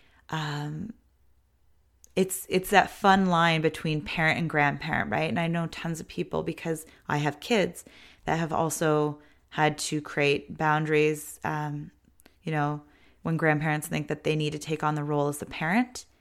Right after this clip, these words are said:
And it's like, "No, no, you can be the grandparent here. You don't have to be the parent." So it's just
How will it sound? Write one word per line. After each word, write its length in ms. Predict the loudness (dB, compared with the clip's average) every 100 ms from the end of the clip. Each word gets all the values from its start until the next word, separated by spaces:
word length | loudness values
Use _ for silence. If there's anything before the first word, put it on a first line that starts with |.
| _ _ -8
And 80 | -6
it's 120 | -4
like, 180 | -4 -2
"No, 120 | 0
no, 220 | 0 0
you 140 | -2 -2
can 140 | 0
be 160 | 2 2
the 140 | 0
grandparent 720 | -2 0 2 0 0 -2 -4
here. 120 | -4
You 140 | -2 -2
don't 140 | -4
have 140 | -6 -10
to 60 |
be 60 | -12
the 80 | -12
parent." 600 | -14 -12 -10 -10 -14 -20 -20 -20 -20 -20 -2
So 140 | 0
it's 80 | 2
just 220 | 0 -2